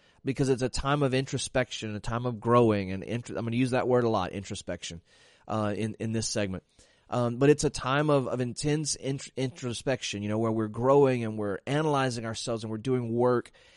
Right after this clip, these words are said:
And, and, and here's the thing. No matter how busy you are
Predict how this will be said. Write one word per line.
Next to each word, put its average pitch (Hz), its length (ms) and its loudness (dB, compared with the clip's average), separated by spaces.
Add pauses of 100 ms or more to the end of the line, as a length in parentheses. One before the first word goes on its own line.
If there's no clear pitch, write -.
(160)
And, 127 320 0 (100)
and, 135 240 -4 (260)
and 139 380 -6
here's 185 280 4
the 170 60 0
thing. 156 300 -2 (460)
No 151 100 2
matter 185 240 4
how 175 340 2
busy 170 360 2
you 151 240 2
are 135 200 2